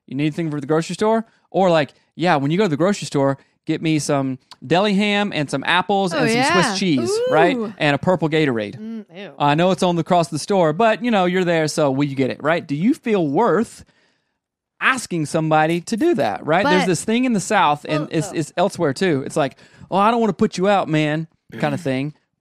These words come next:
Speaker 1: But, uh, th-, that really gets annoying after a while, kinda thing, right? Do you know what that means? Like, "I
Speaker 2: Yeah.
Speaker 1: don't want, I don't wanna put you out,"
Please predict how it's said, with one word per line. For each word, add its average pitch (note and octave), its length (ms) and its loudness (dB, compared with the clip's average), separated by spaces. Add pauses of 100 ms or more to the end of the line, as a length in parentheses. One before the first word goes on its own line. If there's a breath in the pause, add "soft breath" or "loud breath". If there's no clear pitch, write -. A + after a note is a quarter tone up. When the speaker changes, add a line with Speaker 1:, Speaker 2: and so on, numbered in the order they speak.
Speaker 1:
But, F#3+ 300 0 (100)
uh, A#2+ 280 -12
th-, D3+ 120 -12 (140)
that F3 460 2
really F3+ 300 2
gets D#3+ 340 -2
annoying C3 580 0
after C3 280 -2
a A#2+ 40 -4
while, A#2+ 460 0 (160)
kinda A#2+ 200 -2
thing, A2+ 320 -10
right? C#3 340 -4
Do C#3+ 80 -6
you E3+ 40 -2
know G3+ 100 0
what F3+ 100 -2
that E3+ 140 -2
means? E3+ 220 -2
Like, C3+ 180 -2
"I F3 100 2
Speaker 2:
Yeah. F#3+ 60 4
Speaker 1:
don't B3 100 0
want, G#3 120 -2
I F3+ 60 0
don't A3+ 100 0
wanna F#3 100 -2
put E3+ 220 -2
you C3+ 80 -2
out," A#2 280 0